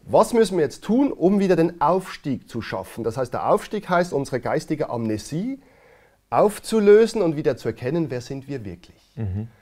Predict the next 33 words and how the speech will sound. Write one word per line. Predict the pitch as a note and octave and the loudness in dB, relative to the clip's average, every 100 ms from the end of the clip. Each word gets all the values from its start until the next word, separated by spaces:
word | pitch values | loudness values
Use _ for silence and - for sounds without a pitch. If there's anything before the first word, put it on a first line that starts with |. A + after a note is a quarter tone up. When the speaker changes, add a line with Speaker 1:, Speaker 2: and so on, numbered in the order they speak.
| _ _ | _ _
Speaker 1:
Was | C#3 E3+ | -2 -2
für | - F3+ E3+ | 2 2 2
multidimensionale | C#3+ D#3+ B3+ C4+ A3 D#3+ C3 A#2+ B2+ A#2+ A2+ G2 | 0 2 2 0 -2 -2 -2 -2 0 0 0 -2
Wesen | A#2 F#3+ G#3+ F#3+ | -4 -4 -4 -4
wir | G3 | -4
sind | F#3+ F#3+ G3+ D#3+ | -2 -2 0 -2
und | |
dass | D3 - | -2 -2
alles | E3+ A3+ - | 0 2 0
belebt | - F3 F#3+ G#3 | -2 -2 -2 -4
ist, | D#3 - | -8 -8
was | A#2+ | -8
auf | C3+ - | -8 -8
dieser | D3 C#3+ C3+ - | -8 -4 -4 -2
Erde | C#3+ F3 G#3+ F#3+ B2 | 2 4 4 4 4
oder | B2+ G2+ | 2 0
auch | D3 E3+ | 0 0
im | D#3+ | -2
Universum | F3+ E3+ D3+ D#3 G3 F#3 | 0 0 2 2 2 -2
existiert, | D3 C#3+ D#3 G3+ G3 | -2 -4 -8 -4 -4
bis | A3 A3 | -4 -6
hinunter | G#3 G3 A3 F#3 | -4 -4 -4 -6
zu | F#3 | -4
den | F3+ | -4
Atomen. | D3+ E3 G3+ G#3 C3+ - | -4 -4 -4 -2 -4 -6
Atome | C#3 - F#3 G#3 E3 | -8 -4 -4 -2 -4
haben | D#3 F3+ - | -4 -6 -6
Intelligenz. | F3 F3+ E3+ E3 F#3 G#3 D#3+ - - _ - - - - | -8 -4 -6 -4 -2 -2 -4 -10 -16 _ -20 -20 -20 -6
Planeten | C#3+ D#3 E3+ A3+ - G3+ | 2 4 6 6 4 -2
und | D3+ | -2
Sternensysteme | - - G#3+ A3+ F3 D#3 - E3 B2+ A#2 | -4 -2 0 0 -2 -6 -4 -2 -2 -2
haben | C3+ E3+ G3 | 0 0 0
Intelligenz. | F3+ F3+ E3+ E3+ F#3 G#3 D3 - - - | -4 0 0 2 2 2 -2 -6 -16 -18